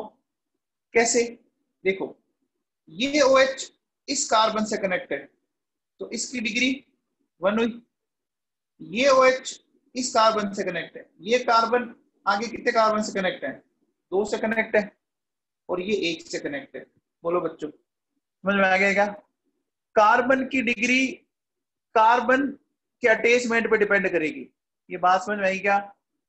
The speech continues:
बच्चों? इस कंपाउंड को क्या नाम देते हैं पता आपको? इस कंपाउंड को बोलते हैं ग्लिसरॉल, ग्लिसरॉल बोलते हैं बच्चों इसको, ठीक है ना? अब बताओ अगर मैं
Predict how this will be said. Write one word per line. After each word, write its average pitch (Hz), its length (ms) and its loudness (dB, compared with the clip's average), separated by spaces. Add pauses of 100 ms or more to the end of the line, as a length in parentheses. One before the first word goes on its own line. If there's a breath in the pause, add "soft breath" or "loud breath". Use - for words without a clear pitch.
(480)
बच्चों? 233 300 -8
इस 233 180 -12
कंपाउंड 214 520 -4
को 220 100 -4
क्या 220 140 -4
नाम 220 220 0
देते 214 180 -6
हैं 208 120 -4
पता 196 200 -4
आपको? 233 520 -2 (1800)
इस - 140 -20
कंपाउंड 196 440 -6
को 196 120 -4
बोलते 190 280 -4
हैं 185 180 -6
ग्लिसरॉल, 196 880 0 (920)
ग्लिसरॉल 208 480 -2
बोलते 180 280 -2
हैं 160 80 -4
बच्चों 156 240 -10
इसको, - 240 -16 (440)
ठीक 185 120 -14
है 185 60 -4
ना? 185 180 -10 (640)
अब 202 100 -2
बताओ 156 380 -6 (1800)
अगर 226 360 -2
मैं 196 340 -6